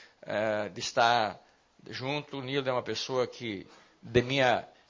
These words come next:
de minha convivência de longo tempo, de aprendizado coleti-, junto, de vivência como colega na ufia, e é um, e é um prazer reviver vinte anos depois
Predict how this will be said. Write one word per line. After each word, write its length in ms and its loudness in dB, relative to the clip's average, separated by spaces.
de 80 -10
minha 160 0
convivência 580 -4
de 120 -4
longo 280 -4
tempo, 420 -6
de 120 -2
aprendizado 960 0
coleti-, 580 -2
junto, 500 -14
de 80 -10
vivência 480 -4
como 260 -6
colega 560 0
na 300 -6
ufia, 680 -6
e 200 0
é 80 6
um, 180 -2
e 60 -4
é 40 4
um 40 0
prazer 340 4
reviver 360 0
vinte 320 -6
anos 240 -2
depois 560 -4